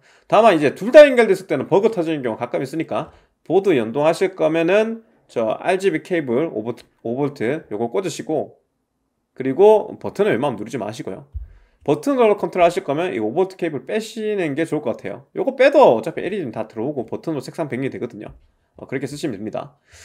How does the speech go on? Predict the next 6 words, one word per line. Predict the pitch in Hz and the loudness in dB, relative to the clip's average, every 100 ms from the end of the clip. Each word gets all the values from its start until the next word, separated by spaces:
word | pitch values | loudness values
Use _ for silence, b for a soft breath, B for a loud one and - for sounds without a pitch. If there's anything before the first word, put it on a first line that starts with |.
| b b | b b
하단에 | 277 294 294 247 202 139 | 2 4 6 8 8 8
원래 | 120 185 | 6 4
먼지 | 123 113 - | 2 -2 -4
필터가 | 277 254 165 117 110 107 98 - _ | 0 2 6 6 6 4 -2 -8 _
그냥 | 180 180 131 | -4 0 4
얇은 | 214 240 202 143 110 - | 4 4 0 0 -4 -10